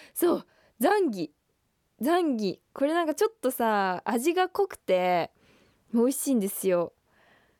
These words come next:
普通の唐揚げよりも、醤油味濃いめみたいな感じでめっちゃ美味しくて好きで、これも食べたし、あと、トマムはね、前と同じ星野リゾート泊まったんだけど、もうここ最高すぎて、めっちゃもう絶対また行く。マジ来年は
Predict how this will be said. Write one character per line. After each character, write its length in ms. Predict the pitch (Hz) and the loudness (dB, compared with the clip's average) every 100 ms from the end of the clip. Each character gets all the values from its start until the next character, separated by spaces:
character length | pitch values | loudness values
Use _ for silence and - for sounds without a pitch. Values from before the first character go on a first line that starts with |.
| _ - | _ -20
普 100 | - | -8
通 220 | - 330 | -2 0
の 100 | 320 | 0
唐 120 | 330 | 0
揚 160 | 311 302 | 2 2
げ 100 | 302 | 0
よ 80 | |
り 80 | 285 | 0
も、 420 | 208 240 214 175 - _ _ _ _ _ _ | 0 0 0 -4 -10 _ _ _ _ _ _
醤 240 | - 294 | -2 2
油 180 | 311 294 | 2 2
味 180 | 208 185 | 0 -4
濃 160 | 214 | -2
い 40 | 196 | 0
め 140 | 196 | 0
み 100 | 196 | -2
た 60 | 190 | -4
い 40 | |
な 60 | 170 | -4
感 100 | 170 | -6
じ 100 | 165 | -6
で 40 | |
め 60 | 175 | -6
っ 20 | |
ち 80 | 180 | -2
ゃ 40 | |
美 40 | 196 | -2
味 60 | |
し 60 | 202 | -4
く 80 | 190 | -10
て 120 | 160 | -12
好 60 | - - | -12 -12
き 140 | 175 | -10
で、 220 | 151 147 | -8 -8
こ 100 | - | -6
れ 60 | 196 | -6
も 80 | 190 | -4
食 140 | 226 | -6
べ 100 | 180 | -6
た 140 | 151 196 | -8 -10
し、 460 | - 330 320 208 - - - - _ _ _ _ _ | -4 -2 0 -2 -6 -20 -20 -20 _ _ _ _ _
あ 140 | 240 | -8
と、 220 | - 202 | -2 -2
ト 120 | 202 359 | 0 2
マ 160 | 320 | 2
ム 120 | 233 | 2
は 100 | 196 | 0
ね、 100 | 185 | -2
前 220 | 185 220 254 | -2 -2 -2
と 240 | 262 233 | -4 -2
同 160 | 240 233 | 0 0
じ 160 | 226 | -2
星 240 | 247 233 247 | -2 -4 -2
野 80 | |
リ 80 | 247 | -2
ゾ 120 | 254 | -2
ー 20 | 233 | -4
ト 100 | 185 | -4
泊 80 | |
ま 80 | 190 | -6
っ 20 | |
た 100 | 185 | -4
ん 20 | 180 | -6
だ 80 | |
け 40 | 165 | -4
ど、 60 | |
も 80 | 180 | -6
う 40 | 196 | -2
こ 80 | |
こ 80 | 285 | -4
最 180 | 294 294 | 0 -2
高 260 | 285 302 302 | 0 0 0
す 120 | 294 | 0
ぎ 100 | 202 | -4
て、 300 | - 175 147 - - _ _ | -2 -2 -2 -8 -20 _ _
め 120 | 208 | -8
っ 20 | 190 | -8
ち 100 | - | -4
ゃ 60 | 196 | -2
も 140 | 185 | -2
う 100 | 170 - _ | -4 -10 _
絶 200 | 208 202 | -4 -2
対 200 | 226 208 | 0 0
ま 200 | 196 214 | 0 -2
た 160 | 202 196 | 0 -2
行 120 | 180 | -2
く。 240 | 190 - | -2 -2
マ 140 | - 220 | -2 -2
ジ 160 | 202 | -2
来 200 | 190 196 | -2 0
年 220 | 202 202 196 | 2 2 0
は 140 | 196 | -2